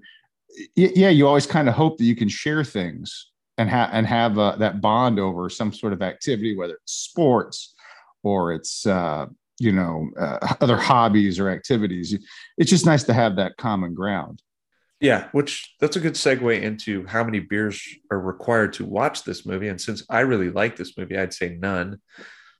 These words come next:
Speaker 2: I think you could do two or three enjoyment beers. I cried at the end of this movie. I don't, you know, I, I, I'm a
Speaker 1: Uh,
Speaker 2: crier. That's just a thing I
Speaker 1: yeah.
Speaker 2: do. But my wife cried too. I really, the, the father-son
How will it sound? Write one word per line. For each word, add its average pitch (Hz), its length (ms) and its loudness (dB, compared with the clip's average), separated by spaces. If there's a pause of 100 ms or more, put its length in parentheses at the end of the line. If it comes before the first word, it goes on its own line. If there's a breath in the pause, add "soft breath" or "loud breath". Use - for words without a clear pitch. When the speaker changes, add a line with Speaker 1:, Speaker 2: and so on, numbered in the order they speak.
(140)
Speaker 2:
I 107 120 0
think 131 260 0
you 120 80 -4
could 107 140 -6
do 107 180 0
two - 180 -6
or 101 60 -2
three 98 500 -4
enjoyment 101 520 -4
beers. 104 340 0 (160)
I 139 140 0
cried 104 380 0
at 87 140 -8
the 92 80 -12
end 90 100 -12
of 90 80 -12
this 90 180 -14
movie. 90 360 -10 (300)
I 117 120 0
don't, 98 160 -8 (100)
you 104 100 -8
know, 120 100 -8
I, 110 180 -4 (280)
I, 104 160 0
I'm 110 140 -2
a 101 40 0
Speaker 1:
Uh, 101 180 4
Speaker 2:
crier. 95 420 0 (100)
That's 98 180 -4
just 95 220 -8
a - 40 -18
thing - 140 -2
I 92 180 2
Speaker 1:
yeah. 98 80 0
Speaker 2:
do. 104 180 0
But 98 180 -4
my 104 100 -2
wife 101 320 -2
cried 95 340 -2
too. 95 400 -6 (800 soft breath)
I - 40 0
really, 113 760 0 (280)
the, - 160 -8 (100)
the 110 60 -2
father-son 104 840 -2